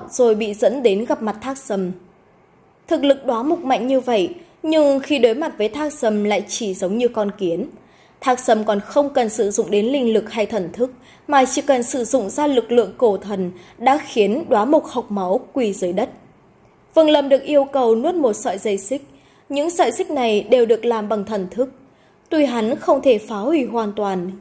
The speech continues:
chỉ khiến nó nứt vỡ. Nhưng Thác Sâm lại cực kỳ vui mừng. Đám đàn em khôi lỗi đã dùng mấy ngàn năm cũng không tạo ra được một vết nứt.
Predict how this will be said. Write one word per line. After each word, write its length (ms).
chỉ 220
khiến 300
nó 180
nứt 260
vỡ. 240
Nhưng 320
Thác 180
Sâm 220
lại 140
cực 280
kỳ 160
vui 220
mừng. 340
Đám 200
đàn 140
em 220
khôi 200
lỗi 280
đã 160
dùng 300
mấy 120
ngàn 320
năm 300
cũng 120
không 260
tạo 220
ra 200
được 140
một 280
vết 120
nứt. 220